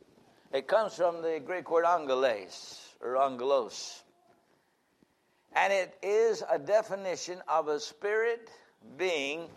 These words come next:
that is nothing else but a minister. Now, a minister can be one who ministers to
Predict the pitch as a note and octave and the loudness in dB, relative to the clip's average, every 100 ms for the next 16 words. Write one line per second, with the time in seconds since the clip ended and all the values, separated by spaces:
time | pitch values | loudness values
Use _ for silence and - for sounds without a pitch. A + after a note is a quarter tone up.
0 | - - - - - - D#3+ E3+ E3 D3 | -16 -14 -14 -16 -16 -4 4 6 6 2
1 | C#3+ F#3 A#3+ A#3+ B3+ - E3+ F3 F#3 F3 | 2 4 4 2 -2 2 4 6 6 2
2 | - - A#2+ D#3+ D#3+ D#3+ D#3 D3+ D3+ C#3 | -10 -16 2 4 4 4 4 4 2 -2
3 | - - - F3+ F#3+ D3 - - B2+ F#2 | -12 -20 -14 -2 0 0 -6 -2 -2 -2
4 | - - - - _ _ _ _ _ _ | -8 -20 -20 -20 _ _ _ _ _ _
5 | - - _ _ _ _ _ _ _ _ | -20 -20 _ _ _ _ _ _ _ _
6 | _ _ F#4+ F#4 F#4 _ _ _ - _ | _ _ -20 _ _ _ _ _ -20 _
7 | _ _ _ _ - F#3 F3+ - E3 G3 | _ _ _ _ 0 4 4 4 0 2
8 | D#4 B3+ E3 - C#3+ E3 G3 - - _ | 2 2 -2 -2 2 2 0 -12 -20 _
9 | _ _ _ _ - - - - - _ | _ _ _ _ -20 -20 -20 -20 -20 _
10 | _ _ - F#3+ F#3 F#3+ F#3+ G3 A3+ F3 | _ _ 2 2 4 4 6 6 4 4
11 | F#3+ F#3+ G#3 G3 - G3+ G3 E3 - F#3 | 2 4 2 2 0 2 2 2 0 0
12 | D#3+ C3+ | 0 -4